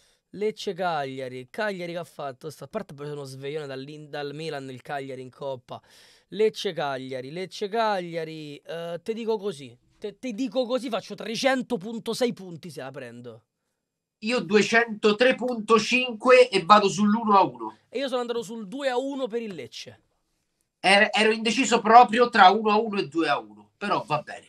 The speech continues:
Speaker 2: Ci
Speaker 1: Vediamo
Speaker 2: può
Speaker 1: chi
Speaker 2: stare.
Speaker 1: avrà ragione, vediamo chi avrà ragione.
Speaker 2: Va benissimo, Sassuolo-Fiorentina.
Speaker 1: Oh, mamma mia.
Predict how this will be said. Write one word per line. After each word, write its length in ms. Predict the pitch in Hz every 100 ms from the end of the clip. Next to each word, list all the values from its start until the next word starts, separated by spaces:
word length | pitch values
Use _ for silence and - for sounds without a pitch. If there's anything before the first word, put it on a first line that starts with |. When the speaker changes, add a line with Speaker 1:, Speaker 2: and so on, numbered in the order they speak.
| _ _
Speaker 2:
Ci 40 | 254
Speaker 1:
Vediamo 220 | 233 -
Speaker 2:
può 80 | -
Speaker 1:
chi 60 | 220
Speaker 2:
stare. 180 | 214 214
Speaker 1:
avrà 80 | 190
ragione, 420 | 175 131 127 120
vediamo 280 | 156 202 185
chi 100 | 165
avrà 160 | 165 156
ragione. 680 | 139 131 120 110 110 110 _ _ _ _ _ _ _ _
Speaker 2:
Va 180 | - 208
benissimo, 500 | 202 220 135 - 147
Sassuolo-Fiorentina. 1120 | 151 208 254 294 254 214 190 170 143 113 107 - _ _ _
Speaker 1:
Oh, 240 | 330 370 320
mamma 280 | 254 226
mia. 320 | 226 208 185